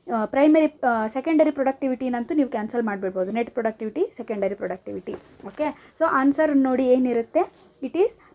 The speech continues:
not net primary productivity, it is gross primary productivity. So, the right option is gross primary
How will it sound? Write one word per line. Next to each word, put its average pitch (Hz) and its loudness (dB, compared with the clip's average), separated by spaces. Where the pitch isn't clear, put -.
not 294 2
net 233 -2
primary 214 -2
productivity, 220 -4
it 247 -6
is 370 0
gross 269 4
primary 233 0
productivity. 202 -6
So, 302 -2
the 240 0
right 240 0
option 233 -6
is 277 -4
gross 285 0
primary 220 -4